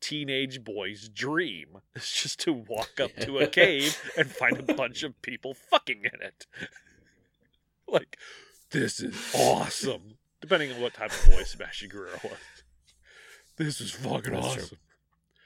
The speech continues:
Speaker 1: But it would soon turn into every fourteen-year-old boy's absolute nightmare and just, just pure horror movie, uh, feels. Uh, at the far end of the cave, upon an elaborate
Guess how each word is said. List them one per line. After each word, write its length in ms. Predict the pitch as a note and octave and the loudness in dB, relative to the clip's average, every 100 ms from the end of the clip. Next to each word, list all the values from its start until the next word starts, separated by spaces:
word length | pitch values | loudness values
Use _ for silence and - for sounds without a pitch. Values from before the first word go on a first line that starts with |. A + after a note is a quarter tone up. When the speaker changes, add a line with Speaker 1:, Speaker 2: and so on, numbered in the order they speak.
| - - - - - | -20 -20 -20 -20 -6
Speaker 1:
But 140 | - E3 | 4 6
it 40 | |
would 160 | E3+ D#3+ | 6 2
soon 380 | - G3 F3+ D#3 | 0 -2 -2 -2
turn 220 | F3 D3+ | 0 0
into 320 | C#3+ C#3 C3 | -2 -2 0
every 340 | B2+ A2+ B2+ B2 | 0 0 -4 -4
fourteen-year-old 760 | A#2+ A#2 - A2+ A2 A2+ G#2+ | -6 -8 -8 -12 -8 -6 -6
boy's 400 | G2+ G2 F#2+ - - | -8 -8 -8 -10 -2
absolute 640 | A2+ A2 - A2+ D#2+ D#2 - | -2 -2 -6 -14 -14 -18 -20
nightmare 680 | G#2 G#2 C3+ C#3+ G#2+ F#2+ A#2+ | -16 4 4 4 -2 -6 -4
and 140 | F3+ F#3+ | -4 -4
just, 200 | G3 - | -4 -6
just 320 | F3 F3+ - - _ _ _ - | 0 0 0 -10 _ _ _ -20
pure 600 | - G#3 G3 F3 D#3+ D3 _ | -12 -2 0 0 -2 -4 _
horror 600 | _ - F3+ E3+ D#3 C#3+ | _ -4 2 4 4 0
movie, 760 | B2 A#2+ C3 A#2+ G#2+ F2+ E2+ E2 _ _ _ _ _ _ _ _ _ _ - | -4 -6 -6 -6 -8 -10 -12 -18 _ _ _ _ _ _ _ _ _ _ -14
uh, 240 | A2+ E2 D2+ | -10 -10 -12
feels. 600 | - A#2+ G2+ D2 - - _ - - - | -12 -10 -8 -12 -16 -20 _ -20 -20 -8
Uh, 220 | A#2 B2 B2+ | -4 -4 -4
at 140 | C#3+ | -6
the 80 | C#3+ | -6
far 400 | - A3 A3+ G#3+ | -6 0 4 4
end 240 | E3 D3+ | 2 -2
of 80 | C#3 | -2
the 60 | A#2 | -4
cave, 560 | - G#2 F2+ G2 - - | -6 -4 -4 -8 -12 -16
upon 380 | G#2+ - A2 G2 | -14 -8 -8 -8
an 60 | |
elaborate 520 | F#2+ F#2+ A2 A2 A2 | -12 -6 -4 -4 -6